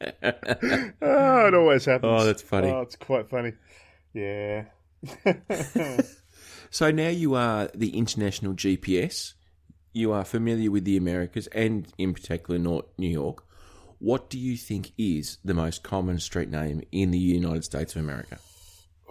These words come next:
Speaker 2: I, I really have no idea. I'm assuming it might be something like President Road or President Street.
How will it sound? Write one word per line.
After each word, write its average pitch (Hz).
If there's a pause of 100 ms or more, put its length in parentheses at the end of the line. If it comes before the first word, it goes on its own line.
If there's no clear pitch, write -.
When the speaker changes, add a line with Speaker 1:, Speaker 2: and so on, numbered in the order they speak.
(760)
Speaker 2:
I, 170
I 185
really 175
have 117
no 107
idea. 104 (120)
I'm 127
assuming 139
it 110
might 110
be 120
something 123
like 104
President 135
Road 139
or 113
President 143
Street. 175